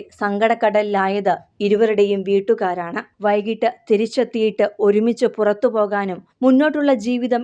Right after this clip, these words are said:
എങ്ങനെ വേണമെന്നും സ്വപ്നങ്ങൾ പങ്കുവച്ചുമെല്ലാം അവർ ഇരുവരും ജീവിതം തുടങ്ങിയിട്ടേ ഉണ്ടായിരുന്നുള്ളൂ. എന്നാൽ അപ്രതീക്ഷിതമായി എത്തിയ സിദ്ദിഖിന്റെയും റീഷയുടെയും മരണവാർത്ത ഇരു കുടുംബങ്ങളുടെയും സ്വപ്നങ്ങളാണ് തകർത്തെറിഞ്ഞത്. ഇന്നലെ രാവിലെ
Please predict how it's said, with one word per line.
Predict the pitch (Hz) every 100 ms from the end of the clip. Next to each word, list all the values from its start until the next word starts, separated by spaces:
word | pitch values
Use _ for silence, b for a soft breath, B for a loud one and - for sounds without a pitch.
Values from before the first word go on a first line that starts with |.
| -
എങ്ങനെ | 220 226 269 262
വേണമെന്നും | 226 226 226 214 180 - _
സ്വപ്നങ്ങൾ | 226 214 240 247 247
പങ്കുവച്ചുമെല്ലാം | 240 220 220 240 240 233 214 208 202 233 -
അവർ | 202 220 - -
ഇരുവരും | 202 214 226 208 208
ജീവിതം | 170 196 214 220 214 - 214
തുടങ്ങിയിട്ടേ | 208 220 226 220 233 214
ഉണ്ടായിരുന്നുള്ളൂ. | 180 175 170 175 180 185 214 - 202
എന്നാൽ | 202 196 202 - 190
അപ്രതീക്ഷിതമായി | 196 214 220 233 240 220 208 208
എത്തിയ | 196 190 202 196 -
സിദ്ദിഖിന്റെയും | 226 185 220 233 220 208 196 196
റീഷയുടെയും | 196 202 247 220 208 202 202
മരണവാർത്ത | 190 196 202 190 190 185 175 b b 226
ഇരു | 233 247
കുടുംബങ്ങളുടെയും | 220 214 226 214 208 196 202
സ്വപ്നങ്ങളാണ് | 190 208 190 226 226 214 190 185 - -
തകർത്തെറിഞ്ഞത്. | 196 220 196 190 180 175 208 - _ -
ഇന്നലെ | 262 285 330 320 -
രാവിലെ | 247 240 254 277